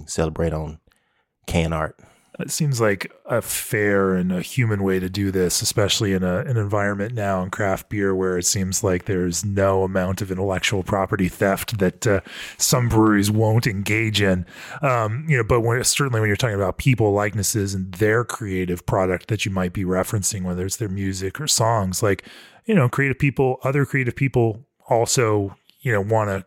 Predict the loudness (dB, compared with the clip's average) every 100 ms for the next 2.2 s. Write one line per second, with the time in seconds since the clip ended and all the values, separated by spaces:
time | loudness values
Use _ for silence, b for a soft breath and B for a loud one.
0 | _ -6 -2 0 0 -2 -4 -4 -4 -4
1 | -6 B B B B B -4 -2 -2 -6
2 | -10 -16